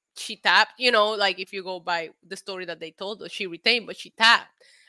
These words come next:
I feel like this could go either way. I miss N X T Shayna Baszler, and I'm getting those vibes from her right now. And if that's the case, I can see her going over, but I feel like if you want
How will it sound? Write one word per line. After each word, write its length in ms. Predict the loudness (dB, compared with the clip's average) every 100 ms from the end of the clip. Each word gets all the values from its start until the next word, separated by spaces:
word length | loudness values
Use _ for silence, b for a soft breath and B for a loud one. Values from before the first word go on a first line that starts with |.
| b
I 220 | 4 4 4
feel 220 | -4 -6
like 180 | -6 -10
this 140 | -16
could 160 | -16 -14
go 160 | -12
either 180 | -12 -16
way. 380 | -12 -12 -12 -20 -6
I 280 | 4 4 4
miss 440 | 2 2 2 -4 _
N 160 | 0 0
X 180 | 0 -8
T 160 | -12
Shayna 340 | -8 -6 -4 -4
Baszler, 540 | -6 -8 -8 -4 -4
and 200 | -4 -2
I'm 240 | -2 -2 -4
getting 460 | 0 2 0 -6 _
those 260 | -8 -8 -8
vibes 420 | -2 2 2 0
from 220 | -8 -8
her 160 | -6 -6
right 240 | -4 -4
now. 220 | -4 -6 -8 B B B
And 100 | -8
if 200 | -8 -2
that's 260 | 2 2 0
the 100 | -8
case, 520 | -4 -4 -2 -2 -2
I 160 | 2 2
can 180 | 2 -8
see 180 | -8 -8
her 140 | -10
going 260 | -8 -10 -8
over, 300 | -8 -8 -8
but 380 | -4 -2 -4 _ _ _ _ 2
I 120 | 2
feel 220 | 4 2
like 180 | 2 0
if 140 | -6
you 140 | -6 -4
want 400 | -2 -2 -4